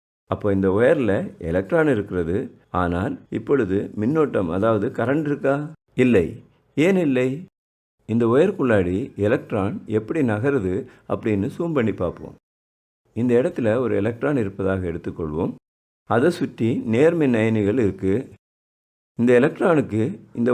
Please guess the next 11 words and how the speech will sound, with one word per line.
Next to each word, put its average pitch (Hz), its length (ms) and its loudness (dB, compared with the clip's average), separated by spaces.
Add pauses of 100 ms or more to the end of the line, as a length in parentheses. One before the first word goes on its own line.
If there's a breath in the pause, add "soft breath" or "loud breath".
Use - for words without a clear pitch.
(100)
ஒயரில் 147 420 4 (200)
எங்கு 165 240 2
வேண்டுமானாலும் 110 720 0
செல்லலாம். 95 440 -2 (1080)
அப்படி 139 300 2
செல்லும்போது 143 580 4 (220)
அவை 110 140 4 (140)
வேகமாக 147 480 4 (360)
அருகிலுள்ள 139 500 4 (280)
நேர்மின் 165 420 4
அயனிகளோடு 113 520 2